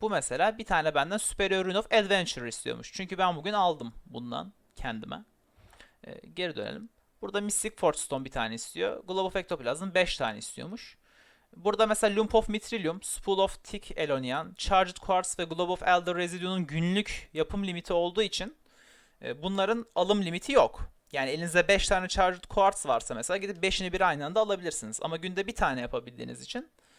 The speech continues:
e, zaten günde bire denk geliyor yani. Yine aynı şekilde bu şekilde bu N P C'lerin istedikleri eşyalar var. Bunların hepsi rare, e, itemler. Trading Post'tan bunları çekip yine günde bir taneden yapabilirsiniz. Yani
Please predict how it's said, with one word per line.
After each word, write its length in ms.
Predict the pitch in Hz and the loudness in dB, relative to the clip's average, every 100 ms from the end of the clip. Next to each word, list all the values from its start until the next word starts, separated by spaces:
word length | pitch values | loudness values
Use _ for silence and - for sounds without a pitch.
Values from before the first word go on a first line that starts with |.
| _ _ _ _ | _ _ _ _
e, 180 | - 135 | -12 -8
zaten 440 | - 165 - 202 196 | 2 2 2 -2 -2
günde 260 | 160 175 | -4 -2
bire 180 | 165 165 | 2 2
denk 180 | 117 117 | 2 -4
geliyor 260 | 113 117 | -8 -6
yani. 320 | 110 117 196 262 _ _ _ | -6 -6 -10 -16 _ _ _
Yine 140 | - 220 | -2 2
aynı 120 | 214 | 2
şekilde 280 | 220 202 196 | 0 -6 -4
bu 40 | |
şekilde 600 | - 190 180 185 185 175 - - | -4 -4 -4 0 0 0 -6 -6
bu 100 | 190 | -4
N 120 | 180 | -4
P 120 | 127 | -4
C'lerin 340 | 113 117 123 170 | -8 -4 -4 -4
istedikleri 600 | - 123 113 135 185 - | -8 -8 -4 -2 -2 -4
eşyalar 560 | - 160 - 175 160 135 | -2 0 4 6 6 4
var. 280 | 113 156 - | 4 0 -2
Bunların 280 | 170 160 165 | -4 -2 0
hepsi 380 | 147 - 185 156 | -2 -2 -2 4
rare, 300 | 165 147 175 - - - | 4 4 0 -6 -16 -6
e, 280 | 131 123 120 - - _ - - | -2 0 -2 -6 -14 _ -16 -14
itemler. 640 | 185 170 113 135 185 - _ _ _ _ - | -2 0 0 -2 -4 -8 _ _ _ _ -2
Trading 340 | 208 175 160 | 2 2 0
Post'tan 400 | 151 143 160 151 | -2 -2 -2 -2
bunları 240 | 160 165 | 0 0
çekip 340 | 156 - 180 170 | 0 -4 -6 -6
yine 140 | 165 | -6
günde 320 | 160 165 160 | -4 -4 -4
bir 140 | 160 156 | -4 -4
taneden 380 | - 120 123 202 | -2 -2 -2 -2
yapabilirsiniz. 720 | 190 180 147 120 - 175 - | 0 0 -2 -6 -8 -10 -6
Yani 160 | 143 | -4